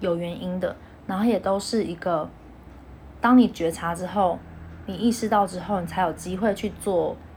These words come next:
改变的，或是去做调整，才有机会看到更多可能的一个，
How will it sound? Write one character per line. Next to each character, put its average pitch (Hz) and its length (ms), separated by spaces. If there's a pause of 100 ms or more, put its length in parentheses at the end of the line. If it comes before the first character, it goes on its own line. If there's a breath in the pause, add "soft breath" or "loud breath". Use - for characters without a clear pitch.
改 127 180
变 214 300
的， - 200 (340)
或 233 100
是 226 80
去 220 160
做 208 320
调 160 260
整， - 180 (500)
才 - 140
有 233 60
机 202 160
会 208 100
看 208 220
到 196 140
更 190 260
多 180 320 (380)
可 - 240
能 147 240
的 165 140
一 180 80
个， 101 280